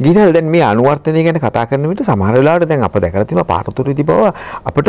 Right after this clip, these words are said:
මේක කියනකොට කෙනෙකුට සමහරට තරහත් යනවා. "ඇයි, ඇයි මාස්ක් එකක් මුඛාවරණයක් දාලා නැත්තේ?" කිව්වම "දැන් ඕනේ නෑනේ"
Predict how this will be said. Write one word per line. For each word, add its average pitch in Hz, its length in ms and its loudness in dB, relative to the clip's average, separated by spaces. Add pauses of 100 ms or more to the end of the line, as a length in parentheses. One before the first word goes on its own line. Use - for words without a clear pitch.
මේක 127 280 0 (240)
කියනකොට 139 540 0
කෙනෙකුට 147 340 -2
සමහරට 220 400 -2
තරහත් 110 440 -2
යනවා. 123 240 2 (460)
"ඇයි, 160 360 2
ඇයි 160 340 2
මාස්ක් 120 360 -2
එකක් 101 260 -4
මුඛාවරණයක් 117 600 0
දාලා 107 200 2
නැත්තේ?" 101 260 -2
කිව්වම 117 360 0 (400)
"දැන් 123 240 2
ඕනේ 107 300 2
නෑනේ" 202 200 -2